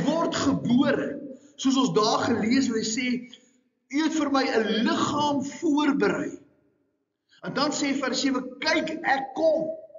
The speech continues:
Dis opgeskryf om u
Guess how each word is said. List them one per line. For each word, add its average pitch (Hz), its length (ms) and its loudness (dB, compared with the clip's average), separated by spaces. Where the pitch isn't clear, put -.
Dis 311 240 2
opgeskryf 277 1120 0
om 220 240 2
u 220 180 -2